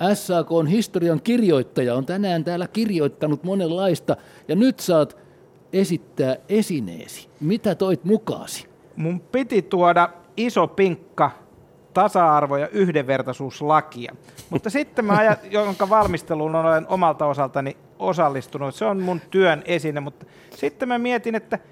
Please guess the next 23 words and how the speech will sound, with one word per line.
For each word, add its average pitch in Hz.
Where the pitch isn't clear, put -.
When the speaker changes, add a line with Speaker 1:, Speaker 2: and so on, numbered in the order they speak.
Speaker 2:
mikä 277
on 190
se 180
semmonen 202
työväline, 160
jonka 156
kanssa 165
mä 160
olen 156
aamusta 226
iltaan, 190
kesästä 208
talveen, 147
jonka 202
kans-, 226
joka, 220
joka 226
ei 233
päästä 240
mua 185
otteestaan 147
koskaan 131
pois. 127